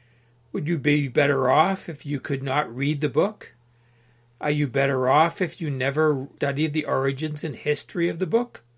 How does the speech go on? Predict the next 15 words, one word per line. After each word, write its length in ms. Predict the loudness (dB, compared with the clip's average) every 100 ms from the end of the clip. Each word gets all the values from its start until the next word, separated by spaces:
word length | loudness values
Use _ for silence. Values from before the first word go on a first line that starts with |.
| _ _ _ _ _ _ _ _ _ _ -2
Ignorance 480 | 0 0 0 0 -4
is 140 | -4
not 220 | -2 0
a 40 | 2
virtue. 540 | 2 0 -4 -12 -16 -20 _ _ _ _ _ _ _
The 80 | -4
more 280 | 2 4 4
we 140 | 2
know, 460 | 2 2 2 0 -2
the 100 | -2
better 260 | 0 2
we 180 | 2 2
understand 540 | 0 -2 -2 -2 0
the 60 | -4
book, 400 | -6 -10 -12